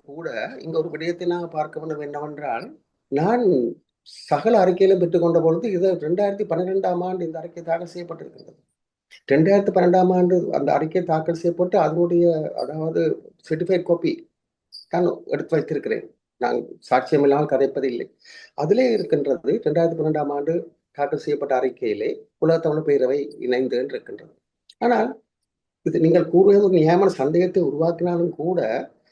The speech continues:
ஏறத்தாழ பன்னிரண்டு வருடங்களுக்கு முந்தி தாக்கல் செய்யப்பட்ட அறிக்கை, அப்பொழுது உலகத் தமிழர் பேரவை பற்றிய,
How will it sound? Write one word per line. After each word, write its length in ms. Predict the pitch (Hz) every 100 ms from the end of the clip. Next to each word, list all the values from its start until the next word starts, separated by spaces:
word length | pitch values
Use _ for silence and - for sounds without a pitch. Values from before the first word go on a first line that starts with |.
| _ _
ஏறத்தாழ 420 | - 151 180 220 254
பன்னிரண்டு 580 | 147 165 208 240 247
வருடங்களுக்கு 580 | 240 185 214 214 220 220
முந்தி 480 | 190 185 202 135 - _ _ _ -
தாக்கல் 280 | 156 160
செய்யப்பட்ட 380 | 175 180 180 175
அறிக்கை, 240 | 170 165 -
அப்பொழுது 380 | - 123 143
உலகத் 300 | 139 127 135
தமிழர் 260 | - 143 135
பேரவை 720 | 135 135 135 135 135 131 135 123 _
பற்றிய, 420 | 143 - 143